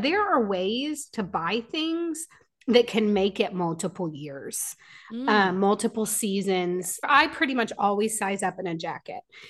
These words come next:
Speaker 2: Mm.
Speaker 1: And so it makes it two, sometimes three seasons on that jacket.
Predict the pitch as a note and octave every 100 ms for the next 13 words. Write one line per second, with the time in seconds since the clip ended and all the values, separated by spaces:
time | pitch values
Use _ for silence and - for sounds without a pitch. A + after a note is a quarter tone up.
0 | - - A3+ B3 - B3 A#3 A#3+ B3 D#4+
1 | - D#4+ D4 F4+ F4 C#4+ - - - A3+
2 | G#3+ G#3 A3+ G#3 F3 A2+ - - F3+ F3+
3 | E3+ E3 E3+ - _ _ _ _ - G3
4 | F#3+ F#3 E3+ - -